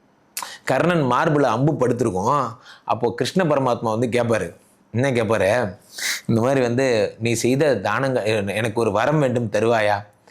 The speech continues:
இருக்கும் பொழுது கேட்டிருக்கலாம், இப்பொழுது உயிர் ஒன்றுதான் இருக்கிறது, அது வேண்டுமா? இல்லை என்று பெயர் வராதபடிக்கு என்னை கொண்டு சேர்த்திருக்கேன்ட்டு" அந்த அம்பை பொடியை விடுவேன்.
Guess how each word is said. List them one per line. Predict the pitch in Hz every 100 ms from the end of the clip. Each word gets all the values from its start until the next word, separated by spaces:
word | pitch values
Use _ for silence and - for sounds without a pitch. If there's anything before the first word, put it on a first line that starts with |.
| - - -
இருக்கும் | 131 175 175 160
பொழுது | 156 165
கேட்டிருக்கலாம், | 160 135 135 113 101 117 87 - _ _ -
இப்பொழுது | 110 120 120 113
உயிர் | 117 143
ஒன்றுதான் | 147 135 143 151 143 160 170
இருக்கிறது, | 139 120 131 120 113 98 - -
அது | - 117
வேண்டுமா? | 117 147 170 180 220 165 139 160 - - - -
இல்லை | 135 175 214 214
என்று | 185 156 127
பெயர் | 139 156
வராதபடிக்கு | 139 135 135 127 147 139 156 - - 139
என்னை | 160 147 135
கொண்டு | 160 156 180
சேர்த்திருக்கேன்ட்டு" | - 160 143 139 127 123 139 120 - _
அந்த | - 123 147
அம்பை | 117 147 180
பொடியை | 131 143 135
விடுவேன். | 117 117